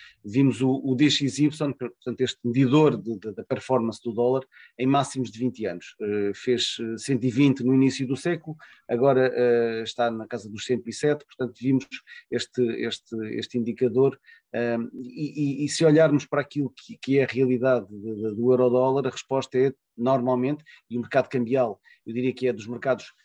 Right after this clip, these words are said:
mais técnicos, eh, eh, das várias classes de ativos, que responde diretamente, eh, quer à, à parte técnica, quer à parte das taxas de juros, eh, o, o, aquilo que o dólar fez não foi mais do que, eh, eh, seguir, eh,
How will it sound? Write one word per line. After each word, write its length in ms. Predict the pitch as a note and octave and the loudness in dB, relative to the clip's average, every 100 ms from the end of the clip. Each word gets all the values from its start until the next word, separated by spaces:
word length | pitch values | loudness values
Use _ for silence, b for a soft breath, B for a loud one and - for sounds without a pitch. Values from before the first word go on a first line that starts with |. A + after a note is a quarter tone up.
| - | -6
mais 260 | A#2+ B2+ | -4 -2
técnicos, 560 | - D3 B2 G#2+ - - A#2+ | -4 -4 -4 -10 -10 -16 -10
eh, 260 | A2+ G#2+ | -8 -8
eh, 560 | A#2 A2 G#2 G2+ G2+ G2 | -6 -6 -6 -6 -4 -6
das 260 | F#2 G2 B2 | -6 -2 0
várias 280 | A2+ B2+ A#2+ | 2 2 2
classes 280 | - A2 - | -2 -2 -2
de 80 | A#2+ | -6
ativos, 420 | - C3 D3+ - | -4 -6 -6 -10
que 140 | - | -14
responde 460 | - - C#3 C3 G#2+ _ b | -16 -8 -4 -4 -6 _ b
diretamente, 680 | G2+ A#2+ B2 B2+ B2 A#2 - G#2 - | -4 0 0 2 2 0 -2 -14 -10
eh, 360 | G#2+ G2+ G2 F2+ | -8 -6 -6 -8
quer 300 | - C#3 A#2 - | 0 0 0 -4
à, 280 | G#2+ - G2 | -4 -4 -6
à 20 | |
parte 260 | - G#2 - | -4 -6 -4
técnica, 400 | A#2 G#2 F#2+ G2+ | -8 -6 -10 -6
quer 220 | - A#2+ | 0 2
à 80 | G#2+ | 2
parte 280 | - A2+ _ - | 2 0 _ -14
das 160 | G#2 | -10
taxas 260 | G#2 - A2 | -10 -10 -12
de 60 | |
juros, 260 | G2+ B2+ D3 _ B B B | -6 -6 -6 _ B B B
eh, 140 | A2 B2 | -6 -4
o, 840 | C3+ A#2+ - A#2+ A#2 A2+ B2+ C3+ - _ _ | -4 -4 -2 -4 -2 -6 -10 -14 -20 _ _
o, 40 | D3 | -8
aquilo 220 | - D#3+ | -2 0
que 100 | E3 | 4
o 60 | D3+ | 4
dólar 320 | D#3+ D#3 D3+ | 6 4 2
fez 280 | - E3 D#3+ | 0 0 0
não 120 | E3+ | -2
foi 200 | D#3+ E3+ | -2 0
mais 420 | C#3 C3+ D#3 D#3+ _ b b | 2 2 -2 -8 _ b b
do 260 | B2+ C#3+ C#3 | -6 -6 -4
que, 420 | C3+ C#3+ D#3 - | -2 0 -2 -4
eh, 420 | B2 A#2+ A#2 A2+ - | -2 -2 -2 -6 -8
eh, 400 | A#2 A2+ A2 A2 | -8 -8 -8 -8
seguir, 600 | - C3+ C#3 D#3 F3 - | -6 0 4 4 4 2
eh, 180 | - B2+ | -4 -6